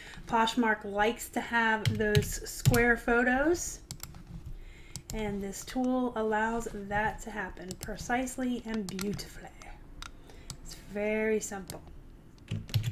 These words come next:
So that time I just pressed Control S on my keyboard to save. It's a little bit faster of a shortcut. Then I'm gonna highlight my entire title and copy. The reason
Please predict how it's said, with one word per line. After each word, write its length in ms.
So 240
that 240
time 240
I 80
just 300
pressed 320
Control 540
S 280
on 100
my 140
keyboard 540
to 100
save. 540
It's 100
a 40
little 220
bit 180
faster 540
of 80
a 60
shortcut. 600
Then 140
I'm 140
gonna 180
highlight 400
my 120
entire 420
title 520
and 140
copy. 340
The 100
reason 460